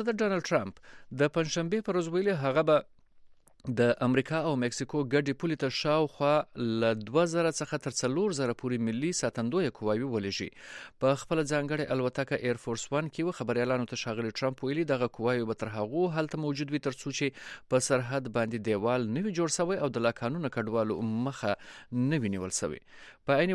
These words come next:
وخت کې سپینې ماڼۍ او پینټاګان ویلي، په جنوب لویدیځ سرحد باندې د قواو د پرځای کولو لپاره په جزئیاتو خبرې روانې دي. د روسیې د یوه پخواني جاسوس لور چې په بریتانیا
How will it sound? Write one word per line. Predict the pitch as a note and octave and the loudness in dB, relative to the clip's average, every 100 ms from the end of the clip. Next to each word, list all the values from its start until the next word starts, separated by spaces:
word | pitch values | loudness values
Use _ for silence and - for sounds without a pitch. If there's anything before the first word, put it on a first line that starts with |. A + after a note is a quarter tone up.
| E3+ | 2
وخت | E3 - | 2 -2
کې | D#3 - | -2 -2
سپینې | D#3+ D#3 C#3 | -2 0 2
ماڼۍ | C#3 E3+ F3+ - - - - - - A#2 | 2 0 -4 -12 -20 -20 -20 -14 2 4
او | B2+ C3 | 6 4
پینټاګان | C3+ C3 C#3 D#3+ G3+ C3 | 0 0 0 2 2 0
ویلي، | A2 D#3+ D3+ | 2 2 2
په | B2+ A#2+ | 0 2
جنوب | B2+ A#2+ | 0 2
لویدیځ | A#2+ B2+ E3 C3 | 0 0 0 0
سرحد | A#2+ B2 B2 | 0 -2 0
باندې | A#2 A#2 | 0 0
د | A2 - | -4 -2
قواو | A2+ B2+ A2+ | 2 2 2
د | - | -2
پرځای | G#2+ G2+ G2 - | -4 0 -2 0
کولو | G#2 C3+ F3+ | -2 2 2
لپاره | E3+ E3 E3 - - - - | 2 2 2 0 -16 -6 0
په | C#3+ A#2+ | 0 0
جزئیاتو | B2 A#2+ D3+ C3+ G2+ G#2+ | -4 -2 -2 -2 -6 -6
خبرې | G2 G#2+ A2+ - C#3+ | -4 -4 -4 -6 -4
روانې | A#2 G2 F#2 F2+ | -2 -4 -6 -8
دي. | A#1 G1+ - - - - - - - - - - - D#3+ | -10 -12 -18 -20 -20 -20 -20 -20 -20 -20 -20 -20 -2 4
د | G3+ | 6
روسیې | G#3 - G#3 G#3+ | 4 0 0 4
د | G#3+ | 4
یوه | F#3+ | 4
پخواني | F3+ F3+ F3+ F3 | 0 -2 -2 2
جاسوس | F3 E3 E3 E3+ | 2 0 -4 0
لور | E3+ | 0
چې | - D#3+ | 0 -2
په | D3 | -2
بریتانیا | C#3+ D3+ D3+ D3+ | 0 0 0 0